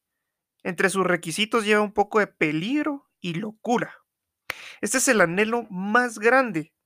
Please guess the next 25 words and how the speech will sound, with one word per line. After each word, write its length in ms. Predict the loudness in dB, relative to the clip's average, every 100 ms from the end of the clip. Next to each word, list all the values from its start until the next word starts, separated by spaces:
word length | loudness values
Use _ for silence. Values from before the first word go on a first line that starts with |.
| _
del 300 | 4 6 6
espíritu 680 | 2 0 2 2 0 -6 -8 _
de 220 | 0 4 4
un 280 | 2 2
alma 320 | 2 4 2 2
soñadora 720 | 0 -2 0 0 0 -2 -4
y 160 | -6
libre. 400 | -6 -4 -6 -8 _ _ _ _ _ -20 -20 -20 -20 _ _ _ _
El 140 | -6
corazón 600 | 2 4 4 4 0 -2 -8
necesita 600 | -6 -6 -6 -6 0 0
un 160 | 0
lugar 420 | 0 2 2 0 _ -16 -16 _ _ _ _ _ 0
donde 260 | 2 4
nada 280 | 6 6 6
sea 260 | 6 4 6
prefabricado, 840 | 4 4 4 2 2 2 2 -6 _ _ _ _ _ _
sin 340 | -12 -10 -4 2
grasa, 600 | 4 4 0 -2 -4 _ _ _ _ _ _
adjudicado, 920 | -8 -6 -4 -4 2 4 4 2 -4 _
conectado 800 | -8 -8 -8 _ -2 0 -4 -14
y 120 | -12
calentado 500 | -4 -2 -2 0 2
en 60 | 2
microondas. 720 | -4 -4 -2 -4 -6 -18 -20